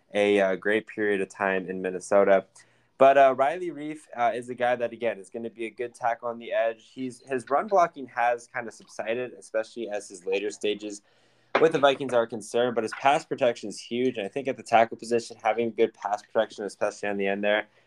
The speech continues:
so as long as you pair him aside to a guy like Hunter Henry, for example, is gonna provide some more protection for the quarterback, as well as the running back, too. Not a terrible run blocker, but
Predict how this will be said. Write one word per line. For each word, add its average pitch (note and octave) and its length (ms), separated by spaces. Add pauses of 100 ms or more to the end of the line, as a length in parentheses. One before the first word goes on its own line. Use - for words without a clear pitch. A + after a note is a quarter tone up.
so C3 320
as B2 120
long D3 160
as C3+ 120
you C3+ 60
pair C#3 160
him C3 80
aside B2 320
to C3 140
a A#2+ 40
guy A2+ 180
like A2 200
Hunter A2+ 180
Henry, A2+ 300
for A2+ 160
example, A2 540 (220)
is C3+ 200
gonna C#3+ 120
provide A#2 380
some A#2 140
more A2 200
protection G#2+ 640
for A2+ 220
the A2 80
quarterback, A2 520
as B2 100
well D#3 100
as C#3+ 80
the B2+ 60
running A#2+ 180
back, G2+ 160
too. G2 160
Not D#3 160
a - 20
terrible C3+ 420
run A#2 220
blocker, G#2+ 380
but G2+ 260